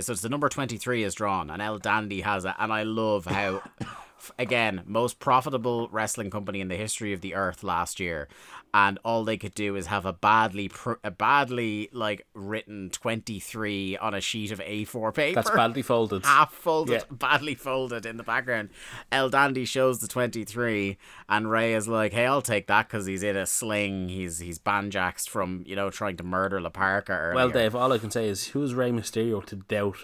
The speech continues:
Speaker 2: El Dandy?
Speaker 1: I've, he is El Dandy, in fairness. Um, so Ray, Ray takes it. He's gonna challenge Flair.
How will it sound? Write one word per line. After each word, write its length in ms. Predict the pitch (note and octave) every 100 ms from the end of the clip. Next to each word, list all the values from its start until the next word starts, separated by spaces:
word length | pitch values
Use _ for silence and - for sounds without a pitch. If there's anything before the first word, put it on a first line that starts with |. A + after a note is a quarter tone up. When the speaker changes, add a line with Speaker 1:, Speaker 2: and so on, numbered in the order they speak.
| -
Speaker 2:
El 200 | G2+ G2
Dandy? 480 | G2 G2+ F#2 - _ _ _ _ _ _ _ _ _ _ -
Speaker 1:
I've, 500 | G#2 F2+ - - - _
he 240 | F#2 G2 G#2
is 240 | A2+ F#2+ -
El 180 | G#2 G2+
Dandy, 500 | F#2+ G#2 G2+ D#2 C#2
in 120 | D2
fairness. 560 | D2 F2 F2 D2+ D#2 - -
Um, 420 | F2+ E2+ D#2 D#2 - - - -
so 140 | - G#2
Ray, 300 | B2 C#3+ - -
Ray 200 | B2+ C#3+
takes 260 | C3+ C3+ C3
it. 100 | G2+
He's 160 | A#2+
gonna 160 | A#2 A2+
challenge 400 | A#2 A2 G#2 F#2+
Flair. 400 | G#2+ G#2 G2